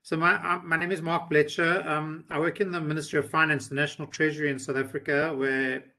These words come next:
I head the section dealing with health and social services. Um, and I, I've worked on H I V for many, many years.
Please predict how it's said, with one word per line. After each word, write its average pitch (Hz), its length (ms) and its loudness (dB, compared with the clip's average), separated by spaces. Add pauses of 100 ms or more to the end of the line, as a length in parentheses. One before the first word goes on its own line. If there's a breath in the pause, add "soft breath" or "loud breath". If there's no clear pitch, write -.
(800)
I 147 100 -4
head 147 200 -2
the 143 80 -8
section 151 360 -4
dealing 139 280 0
with 131 180 -6
health 147 260 2
and 135 240 -4
social 135 340 -2
services. 143 800 -2 (1000 soft breath)
Um, 165 540 0 (1160)
and 175 120 4
I, 180 260 4
I've 151 100 0
worked 233 240 6
on - 100 0
H 185 220 -2
I 175 80 4
V 160 140 0
for 160 180 -4
many, 185 320 2
many 147 240 0
years. 117 680 0